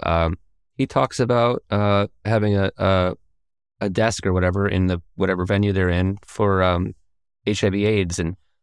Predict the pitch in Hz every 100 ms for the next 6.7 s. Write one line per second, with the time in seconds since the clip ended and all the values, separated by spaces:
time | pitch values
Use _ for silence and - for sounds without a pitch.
0 | _ _ - 101 101 98 90 117 113 101
1 | 85 82 82 101 101 101 180 147 98 95
2 | 87 127 80 - - _ _ _ _ _
3 | _ _ _ _ _ _ _ 117 - 151
4 | - 98 87 - - _ _ _ _ _
5 | 117 117 92 92 95 90 85 180 - 104
6 | 98 92 95 85 80 107